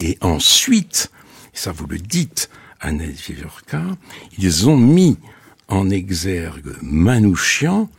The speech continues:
un peu au détriment des autres, parce qu'il était arménien et qu'il y avait une Arménie soviétique, donc il était possible de récupérer la mémoire de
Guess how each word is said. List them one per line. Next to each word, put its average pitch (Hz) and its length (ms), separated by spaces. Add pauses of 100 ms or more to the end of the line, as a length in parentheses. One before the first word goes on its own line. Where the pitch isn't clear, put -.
(420)
un 139 160
peu 131 440
au 82 140
détriment 87 680 (200)
des - 300
autres, - 440 (520)
parce - 260
qu'il 101 240
était 92 400
arménien 85 880
et 87 120 (340)
qu'il 101 580
y 80 80
avait 127 440 (160)
une 85 200
Arménie 104 800
soviétique, 92 1000 (480)
donc 123 320
il 85 100
était 85 180
possible 160 760 (520)
de 98 320
récupérer 107 880
la 87 140
mémoire 90 720 (580)
de 92 360